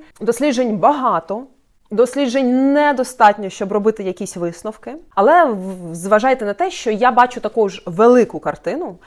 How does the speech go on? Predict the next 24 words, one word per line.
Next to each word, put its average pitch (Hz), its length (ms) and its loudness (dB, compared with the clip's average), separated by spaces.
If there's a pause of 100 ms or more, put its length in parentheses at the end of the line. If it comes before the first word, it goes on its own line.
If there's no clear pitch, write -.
(120)
і 190 140 -6
як 233 240 2
ці 233 120 -4
дослідження 247 460 -6
вписуються 233 480 -8
в - 60 -14
цю 233 160 -8
велику 202 320 -6
картину. 165 360 -8
Тому 180 200 -6
ми 254 100 -2
будемо 202 340 -4
розглядати 190 420 -2
все 220 280 -4
в 214 120 -10
контексті - 840 -8 (580)
великого 220 440 0
такого 196 280 -2
масиву 202 640 -6
знань, 151 340 -8 (380)
які 202 320 -14
зараз 170 640 -6
от - 180 -12
наразі 160 560 -2